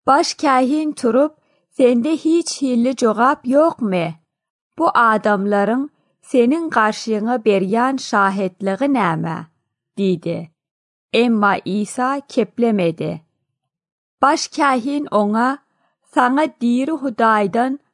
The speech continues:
gasam berýäryn. Bize aýt, Hudaýyň ogly Mesih senmi?"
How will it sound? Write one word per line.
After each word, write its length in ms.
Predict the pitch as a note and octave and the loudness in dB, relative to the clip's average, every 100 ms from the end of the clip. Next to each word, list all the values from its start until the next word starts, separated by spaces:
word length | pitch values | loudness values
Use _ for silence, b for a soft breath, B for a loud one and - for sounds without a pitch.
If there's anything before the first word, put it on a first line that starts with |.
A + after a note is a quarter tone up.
| _ | _
gasam 400 | G#3+ A3 - C4 A#3 | -2 0 0 0 2
berýäryn. 640 | F#3+ F#3 F#3 F#3 F3+ F3 D#3+ _ _ - | 2 0 0 -2 -4 -8 -12 _ _ 0
Bize 260 | G#3+ A#3+ C4+ A3+ | 2 2 2 2
aýt, 200 | G#3+ E3 _ _ _ _ _ | 0 -2 _ _ _ _ _
Hudaýyň 640 | C4 A#3 A#3+ A#3 B3 D#4 D4+ | -2 2 4 4 2 -2 0
ogly 360 | G#3 G3 G#3+ G3+ | 0 2 0 -2
Mesih 560 | G3 G3 - B3 C#4 - _ | -2 -4 -4 -4 -4 -6 _
senmi?" 640 | _ - D4+ D4+ A3+ F3+ | _ -4 -2 0 0 0